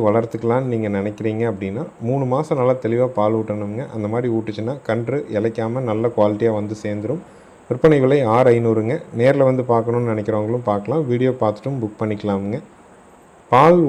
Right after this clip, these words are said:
ஊட்டம் வைக்காம ஃபீடிங் பாட்டில்ல ஊட்ட வச்சு வளர்க்கலான்னா கண்டிப்பா வளர்க்க முடியாதுங்க.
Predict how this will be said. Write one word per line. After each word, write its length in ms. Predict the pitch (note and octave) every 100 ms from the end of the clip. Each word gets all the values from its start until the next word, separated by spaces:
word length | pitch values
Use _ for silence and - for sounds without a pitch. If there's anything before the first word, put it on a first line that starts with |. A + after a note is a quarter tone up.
| C3+
ஊட்டம் 260 | C#3+ C3+ B2 - A#2+
வைக்காம 520 | G#2+ A#2+ A#2 A#2+ C3 - -
ஃபீடிங் 300 | C#3 D3+ C#3+
பாட்டில்ல 420 | B2+ B2 A#2 A#2 A2+
ஊட்ட 160 | A2 A#2
வச்சு 180 | A2 G#2+ A2
வளர்க்கலான்னா 520 | G#2 - G#2+ A#2 -
கண்டிப்பா 320 | G2+ G#2 G#2+ A#2
வளர்க்க 340 | G#2 G2+ G2+ G2+
முடியாதுங்க. 460 | G2+ G2 F#2+ F#2+